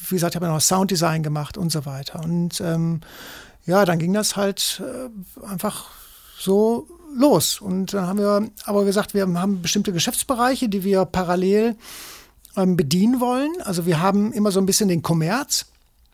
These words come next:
und die Kunst. Und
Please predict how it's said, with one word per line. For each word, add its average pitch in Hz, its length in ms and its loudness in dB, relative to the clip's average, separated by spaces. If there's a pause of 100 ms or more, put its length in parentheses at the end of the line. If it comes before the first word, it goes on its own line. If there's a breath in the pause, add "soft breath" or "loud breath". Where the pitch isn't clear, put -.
(140)
und 233 140 2
die 247 60 0
Kunst. - 460 -2 (960)
Und 196 460 2